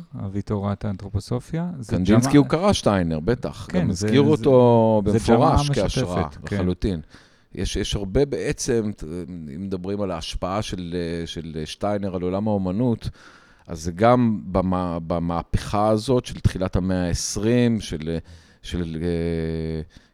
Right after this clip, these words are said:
Speaker 2: קנדינסקי ומונדריאן וקלה, ואנשים שהיה להם קשר או לאנתרופוסופיה או לתיאוסופיה,
Speaker 1: מהמם.
Speaker 2: ואחר כך בגלגול, אה, מעניין מאוד של בויס,
Speaker 1: מהמם.
Speaker 2: אה,
Speaker 1: גם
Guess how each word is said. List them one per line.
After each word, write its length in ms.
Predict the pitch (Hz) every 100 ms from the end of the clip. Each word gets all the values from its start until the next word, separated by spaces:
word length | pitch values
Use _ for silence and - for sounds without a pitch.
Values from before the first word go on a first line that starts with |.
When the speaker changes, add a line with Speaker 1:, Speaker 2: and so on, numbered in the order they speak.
| _ _ -
Speaker 2:
קנדינסקי 760 | - 87 87 92 92 - 95 92
ומונדריאן 840 | 85 87 87 82 87 90 92 90 82
וקלה, 600 | - - 92 92 92 92 87 - - -
ואנשים 400 | 85 82 76 95
שהיה 200 | 90 90
להם 160 | 87 82
קשר 280 | - 87 98
או 120 | 87
לאנתרופוסופיה 800 | 87 87 87 - - 98 87 98
או 100 | 85
לתיאוסופיה, 840 | 82 - 80 78 101 101 - 104 117 120 -
Speaker 1:
מהמם. 240 | 101 87 110
Speaker 2:
ואחר 320 | 82 - 151
כך 160 | - -
בגלגול, 760 | 90 82 87 95 107 104 104
אה, 520 | 98 95 95 92 92 90 - _ _ -
מעניין 460 | 76 87 95 101 101
מאוד 320 | 107 120 113
של 140 | -
בויס, 760 | 87 92 135 92 - - - - -
Speaker 1:
מהמם. 260 | 95 87 80 80
Speaker 2:
אה, 140 |
Speaker 1:
גם 60 | 78